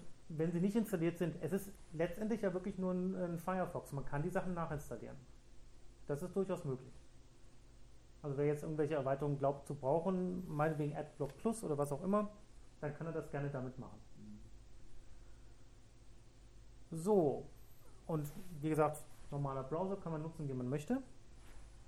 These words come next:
Speaker 1: Und das nächste, was ich zeigen möchte, da muss ich jetzt ein bisschen basteln,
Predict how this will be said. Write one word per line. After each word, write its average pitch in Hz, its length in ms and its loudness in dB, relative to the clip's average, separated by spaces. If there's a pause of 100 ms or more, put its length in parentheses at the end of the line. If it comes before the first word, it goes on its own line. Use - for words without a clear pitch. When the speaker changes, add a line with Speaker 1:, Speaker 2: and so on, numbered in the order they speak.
(1300)
Speaker 1:
Und 170 100 6
das 151 140 6
nächste, 190 360 4
was 190 120 10
ich 185 140 -2
zeigen 151 320 6
möchte, 170 300 4
da 269 80 6 (1700)
muss 139 160 -2
ich 147 60 2
jetzt 143 140 -2
ein 139 80 -2
bisschen 151 340 0
basteln, 226 560 0